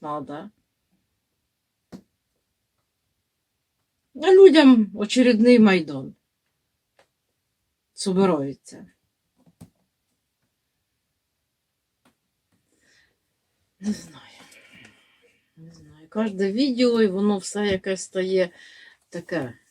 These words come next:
важкіше і важкіше. Не знаєш, позитив, який вам казати, ото щось з утра, чи з-, зразу почитаєш, лізь уже, де ти там шкребешся?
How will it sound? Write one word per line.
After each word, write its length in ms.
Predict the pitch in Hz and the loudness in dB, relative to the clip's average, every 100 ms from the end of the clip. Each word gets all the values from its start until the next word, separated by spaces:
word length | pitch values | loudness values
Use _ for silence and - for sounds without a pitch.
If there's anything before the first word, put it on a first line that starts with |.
| 165 | -14
важкіше 600 | 175 180 - 220 208 202 | -8 -6 -6 -4 -4 -4
і 60 | 185 | -6
важкіше. 920 | 175 170 - 269 302 - 226 214 202 - _ _ - - | -6 -8 -8 -4 -2 -2 -2 -2 -2 -8 _ _ -20 -6
Не 140 | 208 220 | 0 2
знаєш, 400 | 226 202 156 - | 4 2 0 -4
позитив, 560 | 214 190 196 - 311 | -4 -2 -2 4 6
який 320 | 262 254 254 | 6 2 2
вам 200 | 226 226 | 2 0
казати, 440 | 220 220 202 202 196 | 0 -2 -2 -4 -6
ото 200 | 214 226 | -6 -6
щось 240 | 220 214 | -2 -2
з 80 | 196 | -2
утра, 320 | 214 214 196 - - | -4 -2 -2 -4 -12
чи 140 | - 208 | -2 -2
з-, 160 | 196 | 0
зразу 420 | 202 214 202 196 180 | 2 2 2 0 -6
почитаєш, 580 | 208 214 226 226 - | -8 -8 -4 -4 -4
лізь 360 | 220 330 339 - | -4 -2 -2 -2
уже, 180 | 202 196 | -4 2
де 140 | 277 | 2
ти 100 | 294 | 0
там 180 | - 254 | -4 -6
шкребешся? 600 | - 247 196 135 - - | -4 -8 -6 -6 -8 -18